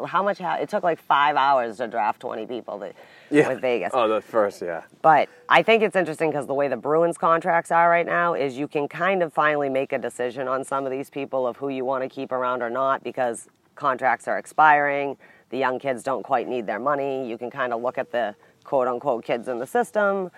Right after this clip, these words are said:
Speaker 1: 'cause who knows who will be in the system at that point. I mean, you kinda know. I was surprised, like, Trent Frederick, he's the one that you picked. Not 'cause I don't think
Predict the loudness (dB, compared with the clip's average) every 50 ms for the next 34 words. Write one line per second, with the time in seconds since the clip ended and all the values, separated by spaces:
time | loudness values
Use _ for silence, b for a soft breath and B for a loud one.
0 | b b b b -10 -10 -8 -6 -4 -4 -4 -4 -6 -4 -2 -2 0 0 -2 -2
1 | -4 -4 -4 -6 -6 -8 -8 -12 -10 -10 -10 -8 -8 -8 -2 0 0 0 0 -2
2 | -6 -6 -4 -4 -4 -4 -4 -4 -4 -2 0 0 0 0 -2 -2 -2 -2 -4 -6
3 | B B B B 10 10 10 8 6 2 4 6 8 8 8 6 2 -2 -2 -4
4 | 2 2 2 2 2 -2 0 0 0 0 0 -2 -2 -2 -2 _ _ -8 -4 -4
5 | -4 -4 -4 -4 -4 -2 -2 0 0 -2 -2 -2 -4 -4 -2 -2 -4 0 4 6
6 | 6 6 4 0 -2 2 2 4 4 2 0 0 -4 -4 -6